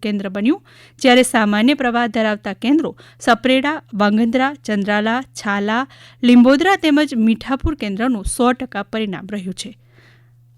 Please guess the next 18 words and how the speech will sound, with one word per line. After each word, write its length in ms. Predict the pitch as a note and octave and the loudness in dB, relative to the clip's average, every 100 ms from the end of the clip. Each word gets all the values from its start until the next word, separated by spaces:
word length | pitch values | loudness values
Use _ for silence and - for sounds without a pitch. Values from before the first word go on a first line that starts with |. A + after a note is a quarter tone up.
| - | 0
દરમિયાન 380 | B3+ C4+ D#4 E4+ | 4 6 6 4
શિક્ષણ 420 | - B3+ - D4+ | 2 -2 0 0
રાજ્યમંત્રી 600 | G#3 F#3+ G#3+ G#3 A3+ C4+ | 0 -4 -4 -4 -4 -6
પ્રફુલ્લ 380 | - A#3 - A#3+ | -4 -4 0 -2
પાનછેરિયાએ 640 | - G3+ - D4 C#4 F3+ F3+ | -2 -6 -4 -4 -4 -6 -6
પાસ 320 | G3 G#3 - | -4 -6 -6
થનાર 400 | A3+ G#3+ G#3 G3+ | -6 -4 -4 -6
વિદ્યાર્થીઓને 760 | G#3+ F#3 A#3 G#3+ - G#3 G3 | -8 -4 -4 -4 -6 -6 -6
અભિનંદન 580 | - G#3+ A3 G#3+ G3 G3 | -6 -4 -2 -2 -4 -6
પાઠવી 480 | - G3 A3 C4 F4 - - - | -8 -8 -4 -4 -4 -12 -14 0
નાપાસ 480 | A#3+ A#3+ B3 F4 - | 4 4 4 2 2
થયેલા 380 | C#4+ A#3 A3+ A3 | -2 0 0 0
વિદ્યાર્થીઓને 840 | G3+ F#3 G3+ G3+ G3+ A3 E4 - - - - | -2 -4 -2 -2 -2 0 0 0 -6 -16 -2
બેસ્ટ 340 | A#3 E4 - | 2 2 2
of 120 | D#4+ - - | -2 -2 -4
ટુ 80 | D4 | -6
પરીક્ષા 460 | G3+ F#3 - B3+ | -6 -8 -6 -4
અંતર્ગત 560 | A#3 G3+ G3+ G#3 B3 | -4 -6 -8 -6 -6